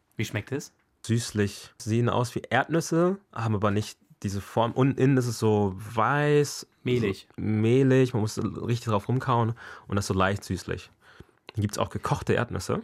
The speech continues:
Speaker 2: Die habe ich auch auf meiner letzten Reise, als ich vor fünf Jahren da war, habe ich die so lange gesucht. Ich konnte es nicht beschreiben, wa-, was es ist und hab's daher nicht gegessen in der Zeit. Das war sehr traurig für mich. Und dieses Mal habe ich sie dann zufällig wiedergefunden.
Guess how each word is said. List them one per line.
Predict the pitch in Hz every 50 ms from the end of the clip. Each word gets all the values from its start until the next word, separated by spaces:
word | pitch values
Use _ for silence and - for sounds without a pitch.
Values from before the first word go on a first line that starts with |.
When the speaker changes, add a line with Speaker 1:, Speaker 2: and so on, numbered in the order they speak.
| - _ _ -
Speaker 2:
Die | - - 120
habe | 107 104
ich | - -
auch | 101 104 104 104 - - _ _ _ -
auf | - 98
meiner | 101 101 101 101
letzten | 110 113 - - 113
Reise, | 101 107 107 110 98 95 95
als | 87 90 -
ich | -
vor | -
fünf | - 113 104 98 -
Jahren | 98 101 101 95
da | 95 98 95
war, | 87 85 85
habe | 90 87
ich | 92
die | - 90
so | 85 92 101 110
lange | 113 110 110
gesucht. | 107 101 92 101 101 113 117 - - _ - - - - - _ _ -
Ich | - -
konnte | - 107 104
es | 104 -
nicht | 110 101 -
beschreiben, | 95 - - - 98 101 95 95 85
wa-, | 95 95 98 85 -
was | 107 98 -
es | -
ist | - - 139 135 - - _ _ - - - - - _ _ _ _ - -
und | 104 98 87
hab's | 95 104 - - -
daher | - 101 98 95 98 95 92
nicht | 95 107 - -
gegessen | - 98 87 95 95 - - 92
in | 87 85
der | 82 80
Zeit. | - - - 85 87 101 - - - _ -
Das | - 98 - -
war | 92 87 85
sehr | 85 - 92 90
traurig | - - 98 110 110
für | - 101
mich. | 95 98 104 - - - - - - - - - - - _
Und | - 90 87 -
dieses | 104 98 95 98 -
Mal | 101 90 87 90 87
habe | 87 85 85
ich | 82
sie | - -
dann | 82 85 85 85
zufällig | - - - - 87 78 - -
wiedergefunden. | 85 80 78 76 - - - 78 76 80 - 90